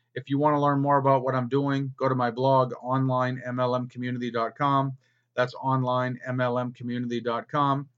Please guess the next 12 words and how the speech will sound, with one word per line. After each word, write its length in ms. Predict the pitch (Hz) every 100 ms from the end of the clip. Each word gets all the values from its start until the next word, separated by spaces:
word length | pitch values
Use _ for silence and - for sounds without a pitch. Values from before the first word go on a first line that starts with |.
| _ _ _
And 80 | 139
my 140 | 160
final 320 | 156 220 208
tip 260 | 147 170 131
is, 140 | 127
as 280 | - 156 156
you 120 | 143
learn 240 | 143 160 170
something, 480 | 165 170 160 170 170 _ _ _
pay 140 | 170 156
it 140 | 120
forward. 360 | 107 104 101